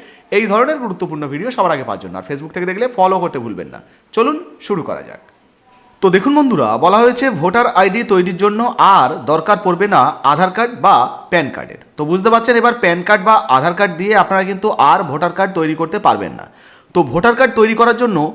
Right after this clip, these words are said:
বিশেষ কিছু গুরুত্বপূর্ণ নথি আপনাদের প্রয়োজন পড়বে। তো কোন কোন ডকুমেন্ট দিয়ে আপনারা এবার নতুন ভোটার কার্ড তৈরি করতে পারবেন, চলুন এক এক করে আপনাদেরকে জানিয়ে দিই। তো দেখুন বন্ধুরা, বলা হয়েছে প্যান কার্ড তৈরির ক্ষেত্রে আধার কার্ড এখন আবশ্যিক। এমনকি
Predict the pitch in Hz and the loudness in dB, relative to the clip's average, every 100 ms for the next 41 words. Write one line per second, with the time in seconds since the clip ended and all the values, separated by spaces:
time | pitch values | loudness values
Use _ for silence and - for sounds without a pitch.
0 | - 147 180 240 240 233 165 175 220 226 | -8 -6 0 0 -2 -6 -4 -4 -2 -2
1 | 226 226 226 175 165 165 151 127 135 143 | -2 -2 -2 0 -2 -2 -4 0 0 0
2 | 180 226 165 123 101 85 - - 160 202 | -2 -2 -2 -4 -6 -8 -12 -14 -4 0
3 | 220 226 233 185 202 214 226 202 208 208 | 2 0 2 2 2 0 -2 -2 0 2
4 | 208 208 190 190 180 190 185 151 175 175 | 2 2 2 0 -2 -4 -4 -2 -2 -2
5 | 165 160 165 180 175 170 170 196 185 180 | -2 -2 -2 -4 -2 0 0 -2 -6 -4
6 | 240 277 - - _ 165 180 180 180 175 | -4 -6 -20 -20 _ -2 -2 -2 0 0
7 | 170 165 180 107 87 64 - _ _ _ | -2 -2 -4 -4 -6 -12 -20 _ _ _
8 | _ _ _ _ _ _ 202 208 254 226 | _ _ _ _ _ _ 2 2 2 0
9 | 131 87 - - 156 220 262 262 269 196 | -2 -6 -12 -2 2 4 4 2 0 2
10 | 175 190 240 240 202 190 233 226 180 180 | 0 2 2 2 2 2 0 -2 -4 0
11 | 196 120 110 - 139 156 202 - 240 220 | 0 0 -6 -2 2 2 2 2 2 2
12 | 214 175 - 156 143 110 90 - - _ | 2 0 2 2 2 -2 -8 -14 -20 _
13 | _ 160 202 254 254 | _ 2 2 0 0